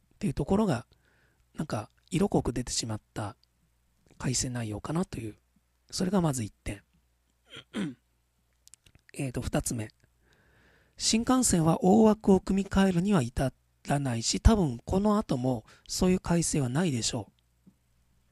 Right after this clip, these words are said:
さらに桜みずほが増えるとかいう、そういう動きにはおそらくならないと思われます。おそらくこれが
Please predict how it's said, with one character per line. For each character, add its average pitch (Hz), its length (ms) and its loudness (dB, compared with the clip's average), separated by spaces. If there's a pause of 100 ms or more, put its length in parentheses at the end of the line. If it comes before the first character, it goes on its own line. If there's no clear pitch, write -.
(800)
さ - 200 -2
ら 180 100 0
に 127 140 -2
桜 170 320 0
み 165 100 0
ず 143 120 -2
ほ 120 120 -4
が 110 120 -4
増 143 160 -2
え 151 100 0
る - 80 -14
と - 120 -18
か 117 300 -8 (1080)
い 175 60 0
う、 165 240 2
そ - 200 2
う 190 60 4
い 190 120 2
う 220 120 -2
動 214 100 6
き - 160 -4
に 156 80 -2
は 110 80 -4
お 240 80 -6
そ 170 140 -2
ら 143 60 -4
く 113 120 -6
な 123 160 -4
ら 175 160 2
な 139 160 -2
い 104 160 -8
と 151 140 -2
思 107 180 -6
わ 101 80 -12
れ - 100 -20
ま - 120 -12
す。 - 180 -8 (240)
お - 80 -12
そ - 140 2
ら 226 80 0
く - 100 -12
こ - 140 -2
れ 185 100 2
が 214 260 0